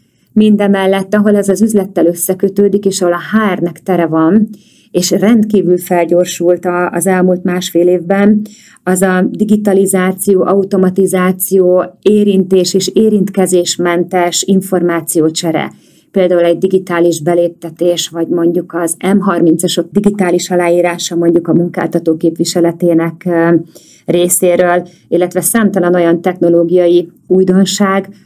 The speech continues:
ami felgyorsult. Tehát biztos vagyok benne, hogy a következő időszaknak a bevezetési tervében szerepelt volna, viszont most technológiai és H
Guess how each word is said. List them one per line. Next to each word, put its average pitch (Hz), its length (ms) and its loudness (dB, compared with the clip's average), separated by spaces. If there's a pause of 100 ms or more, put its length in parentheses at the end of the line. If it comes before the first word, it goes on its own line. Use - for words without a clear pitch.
(220)
ami 208 260 0
felgyorsult. 175 880 2
Tehát 185 440 -2
biztos 247 340 2
vagyok 180 260 0
benne, 185 260 2
hogy 185 200 0
a 175 100 0
következő 175 1000 0 (380)
időszaknak 185 760 2
a 175 40 -2
bevezetési 175 680 0
tervében 170 480 0
szerepelt 170 540 -4
volna, 175 420 0 (420)
viszont 190 340 2
most 196 180 0
technológiai 185 640 2
és 180 240 -2
H 196 60 -4